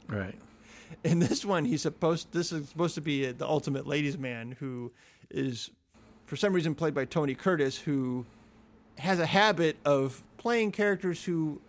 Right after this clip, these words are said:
Speaker 2: try to seduce women by pretending to be impotent.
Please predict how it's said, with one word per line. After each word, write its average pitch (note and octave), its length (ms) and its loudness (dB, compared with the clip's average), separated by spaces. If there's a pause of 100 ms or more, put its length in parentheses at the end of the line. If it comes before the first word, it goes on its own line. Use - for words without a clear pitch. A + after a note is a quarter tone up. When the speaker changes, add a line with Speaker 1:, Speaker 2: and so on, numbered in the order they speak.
(160)
Speaker 2:
try G3+ 200 2
to F#3 80 2
seduce E3+ 420 0
women D#3+ 340 2
by C#3+ 200 4
pretending D3+ 440 -2
to C3 80 -4
be B2+ 260 -4
impotent. A#2+ 400 -6